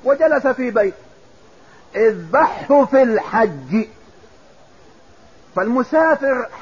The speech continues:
حمل معه أمانة هدي لغيره، الأمانة التي تحملها مكتوب عليها تذبح فين؟ في الحج.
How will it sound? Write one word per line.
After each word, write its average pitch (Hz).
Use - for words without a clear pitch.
حمل 240
معه 262
أمانة 262
هدي 233
لغيره، 185
الأمانة 240
التي 254
تحملها 175
مكتوب 214
عليها 262
تذبح 247
فين؟ 220
في 202
الحج. 226